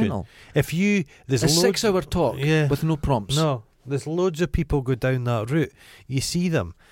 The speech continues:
Speaker 2: They start off, we spoke about Tim Pool.
Speaker 1: Tim Pool, yeah, he's, oh,
Speaker 2: Eh,
Speaker 1: God.
Speaker 2: eh,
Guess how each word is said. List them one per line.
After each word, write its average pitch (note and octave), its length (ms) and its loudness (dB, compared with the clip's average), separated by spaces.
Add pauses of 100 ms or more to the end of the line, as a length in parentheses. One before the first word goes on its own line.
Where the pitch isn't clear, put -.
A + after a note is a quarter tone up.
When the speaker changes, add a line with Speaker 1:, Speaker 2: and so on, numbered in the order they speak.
(200)
Speaker 2:
They B2+ 80 -4
start D#3+ 380 0
off, B2+ 180 -4
we B2 60 -4
spoke D3+ 280 -4
about B2 200 -4
Tim D3 220 -2
Pool. C3+ 420 0 (420)
Speaker 1:
Tim D#3+ 240 -2
Pool, D#3 420 2
yeah, C#3+ 320 4
he's, D3+ 400 -2
oh, C#3+ 260 2 (100)
Speaker 2:
Eh, A#2 40 -6
Speaker 1:
God. C3+ 320 4 (140)
Speaker 2:
eh, A#2 260 0